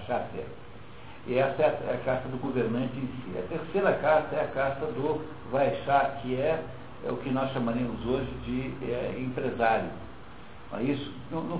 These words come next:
fundo, se a gente quiser falar em termos mais simples, a terceira casta é a casta burguesa, no sentido que a palavra burguesia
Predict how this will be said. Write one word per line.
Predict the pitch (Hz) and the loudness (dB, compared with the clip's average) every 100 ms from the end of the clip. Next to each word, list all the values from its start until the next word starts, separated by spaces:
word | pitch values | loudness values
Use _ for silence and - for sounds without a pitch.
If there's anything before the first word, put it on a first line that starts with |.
| - | 0
fundo, | 139 175 175 | 2 4 2
se | 143 | 2
a | |
gente | 127 127 | -2 -2
quiser | - 117 | 2 2
falar | 113 117 | 4 4
em | 120 | 4
termos | 120 110 104 | 2 -2 -2
mais | 107 98 - | -4 -4 -6
simples, | 175 143 - 98 | -6 -6 -6 -4
a | 110 | -4
terceira | 113 120 139 120 | -4 -4 -2 0
casta | 123 - 185 | 2 2 2
é | |
a | 180 | 0
casta | 175 175 | 2 2
burguesa, | 180 190 143 147 - - - - - - - - - - - | 0 0 0 0 0 -2 -8 -12 -12 -12 -12 -14 -14 -14 -10
no | - | -4
sentido | 131 147 156 170 | -4 -2 -2 2
que | |
a | 185 | 4
palavra | 160 135 139 | 8 8 8
burguesia | 143 143 139 120 135 | 6 2 0 2 4